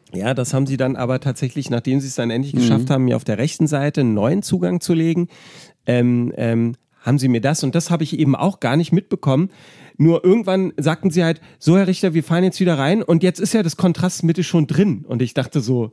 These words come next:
Speaker 1: „Hä? <laughs> Wie jetzt?“ Und dann haben die, ging das halt weiter und dann haben die mich rausgeholt und dann sagte ich auch danach so, „Ey, entschuldigen Sie bitte, aber was, wann, wie haben Sie denn?“ Dann sagen sie,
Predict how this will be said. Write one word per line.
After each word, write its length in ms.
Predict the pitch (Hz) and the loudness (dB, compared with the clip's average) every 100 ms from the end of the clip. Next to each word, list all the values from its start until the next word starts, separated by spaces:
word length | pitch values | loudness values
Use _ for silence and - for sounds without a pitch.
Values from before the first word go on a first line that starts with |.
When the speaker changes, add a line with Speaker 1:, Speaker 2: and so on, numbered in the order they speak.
| _ | _
Speaker 1:
„Hä? 340 | - 117 180 - - - - 175 | -2 0 0 -2 -2 0 2 2
<laughs> 640 | 339 339 - 175 - 143 - | 2 2 0 -2 -2 -4 -4
Wie 260 | 131 160 | 2 4
jetzt?“ 380 | 151 139 147 131 | 6 4 0 -2
Und 160 | 151 151 | -2 0
dann 260 | 170 160 - 143 - - - - | -2 -4 -12 -14 -14 -14 -12 -4
haben 240 | 147 180 | -2 -2
die, 120 | 151 | -6
ging 320 | - 139 208 | -4 -2 0
das 140 | 202 160 | 0 0
halt 180 | 160 127 | 0 0
weiter 280 | 143 262 233 | 0 0 -2
und 80 | |
dann 140 | 180 170 | 0 0
haben 120 | 196 | 0
die 40 | 185 | 0
mich 220 | 165 - | -2 -2
rausgeholt 420 | 135 - 196 226 | -4 -2 -2 -2
und 100 | 156 | -2
dann 120 | 139 | -2
sagte 220 | 139 160 | -2 -4
ich 80 | 185 | -6
auch 60 | 147 | -4
danach 240 | 139 127 | -4 -4
so, 120 | 139 | -4
„Ey, 140 | - 69 | -4 -6
entschuldigen 320 | 78 139 156 | -2 -2 -2
Sie 80 | 151 | -2
bitte, 260 | 113 113 | -4 -4
aber 300 | 104 107 104 - | -4 -2 -4 -4
was, 280 | 110 110 - - 92 - | -2 -2 -4 -6 -6 -2
wann, 260 | 104 110 101 | -2 -2 -4
wie 140 | 117 110 | -2 0
haben 160 | 127 | 0
Sie 80 | 175 | 0
denn?“ 160 | 156 135 | 0 0
Dann 100 | 117 | 0
sagen 160 | 139 | 0
sie, 120 | 139 | 0